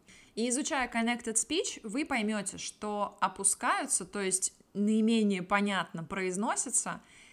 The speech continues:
слова, которые не несут в себе какого-то смысла. Эти слова называются функциональные, то есть это предлоги, местоимения какие-то. Это то, что просто для грамматики нам нужно. Они несу-, не несут в себе никакого смысла, поэтому они опускаются.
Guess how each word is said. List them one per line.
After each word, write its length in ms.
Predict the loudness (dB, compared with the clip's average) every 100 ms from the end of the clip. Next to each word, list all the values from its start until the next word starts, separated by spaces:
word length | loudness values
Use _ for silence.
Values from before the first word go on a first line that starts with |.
| _ _ _ 2
слова, 540 | 2 4 4 6 4
которые 500 | 2 -4 -2 0 2
не 140 | 4
несут 340 | 4 4 0 0
в 60 |
себе 260 | -2 -2 -2
какого-то 480 | -4 -4 -4 -4 -2
смысла. 560 | 0 2 4 2 0 -14 _
Эти 200 | -4 -2
слова 280 | -2 -2 -2
называются 520 | 0 -2 0 0 -2
функциональные, 880 | -2 -4 0 2 2 2 -2 -2 -10 -10
то 80 | -6
есть 220 | -4 -4
это 160 | -6 -10
предлоги, 600 | -6 -4 -2 -2 -2 -4
местоимения 840 | -4 -4 -4 -4 -2 -2 -4 -6
какие-то. 580 | -10 -8 -6 -6 -8 -16 -18 -20 -8
Это 200 | -6 -4
то, 180 | -4 -4
что 180 | -4
просто 400 | -4 -2 -2 -2
для 140 | -4 -2
грамматики 580 | 0 2 0 0 -6 -8
нам 200 | -4 -2
нужно. 380 | -4 -6 -10 -14 -20 -4
Они 200 | 0 2
несу-, 320 | 0 -2 0
не 160 | 0
несут 280 | 2 0 0
в 40 | -2
себе 200 | 0 -2
никакого 460 | -2 -4 -4 -2
смысла, 540 | -2 -2 0 0 0 -6 -16 _
поэтому 460 | 2 2 0 -2 -2
они 280 | -2 -4 -4
опускаются. 760 | -8 -4 -2 4 2 2 -6